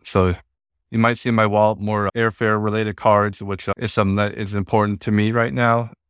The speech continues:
Versus when I, I was doing it before, you definitely see more of those, uh, Amex Gold, the Bilt Rewards,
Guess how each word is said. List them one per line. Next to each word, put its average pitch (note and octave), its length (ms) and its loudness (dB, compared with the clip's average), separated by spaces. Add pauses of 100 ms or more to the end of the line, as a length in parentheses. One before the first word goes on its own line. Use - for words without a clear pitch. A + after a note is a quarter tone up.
(120)
Versus G#2 300 2
when G2+ 160 0
I, G2 240 4
I F#2+ 120 0
was F#2+ 160 -2
doing G#2 160 2
it F#2+ 80 0
before, G2+ 380 2
you G2 140 -2
definitely G2+ 320 0
see G2+ 360 -6 (260)
more G#2+ 200 4
of G#2 40 2
those, G2 280 0
uh, G2+ 60 -2
Amex G#2+ 400 0
Gold, G2+ 480 2
the G2 100 -8
Bilt G2 260 -2
Rewards, F#2+ 680 2